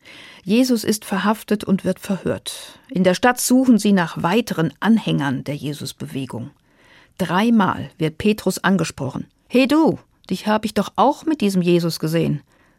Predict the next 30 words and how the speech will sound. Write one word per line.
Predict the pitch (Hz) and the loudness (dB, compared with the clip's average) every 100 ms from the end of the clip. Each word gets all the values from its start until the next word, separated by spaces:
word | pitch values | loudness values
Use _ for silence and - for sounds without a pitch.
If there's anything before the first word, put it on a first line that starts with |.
| _ | _
Du | - | 0
bist | 269 262 | 2 2
doch | 233 | 2
auch | 214 262 | 2 4
einer | 262 233 | 4 4
von | 180 175 | 2 0
denen.“ | 160 143 139 - _ _ _ _ _ _ _ _ - | 2 0 -4 -8 _ _ _ _ _ _ _ _ -6
Aus | 156 170 - | -4 -4 0
Angst | 190 214 - | 0 0 -2
sagt | - 175 - | -4 -4 -2
Petrus: | 190 - 196 185 - - _ | -4 -4 -6 -8 -10 -20 _
„Was | 156 - | -6 0
redest | 165 226 165 131 | 0 0 -2 -2
du? | 135 156 _ _ - | -4 -4 _ _ 0
Ich | 247 254 - | 2 2 -2
kenn | 233 233 | 2 4
diesen | 139 139 131 | 4 2 2
Menschen | 143 143 - 147 | 2 0 -2 -2
nicht.“ | 139 - - - _ _ _ _ _ _ _ _ _ _ - | -4 -6 -16 -20 _ _ _ _ _ _ _ _ _ _ -2
Ausgerechnet | 247 285 - 233 180 - - 165 - - | -2 -2 -2 -4 -2 -4 -4 -6 -8 -10
er, | 156 156 135 - - _ _ - - | -6 -6 -8 -14 -20 _ _ -20 0
der | 214 | 2
sich | 226 233 | 4 2
selbst | - 233 240 - | 4 2 2 0
als | 190 190 | 0 2
so | 202 202 170 | 4 6 4
standhaft | - - 165 214 - 160 - | -2 0 2 2 2 -4 0
und | 175 175 | 0 2
glaubensfest | 180 175 170 160 - 143 - 151 | 4 4 2 -2 -4 -4 -4 -2
darstellt. | 147 - - 139 - - | -2 -4 -6 -6 -8 -16